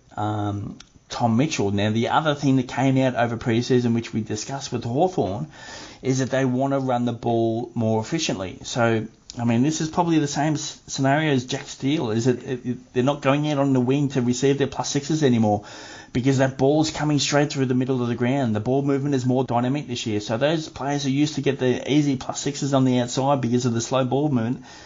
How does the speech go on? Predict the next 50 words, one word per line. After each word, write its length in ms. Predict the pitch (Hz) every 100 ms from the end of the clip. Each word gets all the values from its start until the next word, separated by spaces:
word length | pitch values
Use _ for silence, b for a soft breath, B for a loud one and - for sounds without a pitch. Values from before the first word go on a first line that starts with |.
| B B B
it's 180 | 127 143
not 200 | 151 156
happening 400 | 165 175 165 147
anymore. 420 | 123 104 87 -
So 500 | - 131 127 127 127 B B -
Mitchell's 420 | 147 151 165 147
in 80 | 151
that 160 | -
range, 340 | 123 139 156 135
and 100 | 131
if 80 | 139
those 180 | 143
centre 220 | - 175 143
bounces 480 | 131 175 190 165
are 40 | 120
not 200 | 107 113
there, 240 | 120 160
good 400 | 170 - 190 127
Lord, 260 | 120 160 131
what 140 | 143
price 260 | 143 143 143
could 100 | 123
he 60 |
drop 240 | 110 131 135
to? 220 | 120 98 -
So 420 | 117 104 104 104 B B B B B
let's 200 | 139 143
see 140 | 143
how 160 | 139 131
that 140 | 135
flushes 320 | - 127 127 120
out 140 | 120
with 120 | 117
regards 320 | 110 117 117
to 60 | 117
his 220 | 113 113
salary 320 | 127 120 120
over 160 | 113 110
the 60 | 110
next 180 | 113
few 140 | - 113
weeks. 220 | 123 127
I 60 | 120
just 280 | 127 120 -
don't 300 | 117 123 113
like 200 | 117 -
this 140 | -
pick 240 | 113 101
right 140 | 104 104
now. 180 | 101